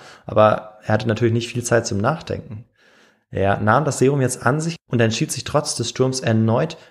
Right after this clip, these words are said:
den schnelleren Weg nach Nome über das offene Eis des Sounds zu nehmen. Denn er war jetzt die Strecke quasi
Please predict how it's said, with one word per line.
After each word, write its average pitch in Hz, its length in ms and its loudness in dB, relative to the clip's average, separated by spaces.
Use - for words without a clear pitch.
den 104 100 -2
schnelleren 127 520 2
Weg 117 200 4
nach 110 200 -2
Nome 110 280 0
über - 100 -4
das - 320 -6
offene 113 380 0
Eis 104 400 -2
des 98 260 -4
Sounds 95 500 0
zu - 100 -4
nehmen. - 220 -4
Denn - 100 -4
er 98 100 2
war 101 80 6
jetzt 107 200 0
die 110 80 -2
Strecke 120 340 0
quasi 113 400 2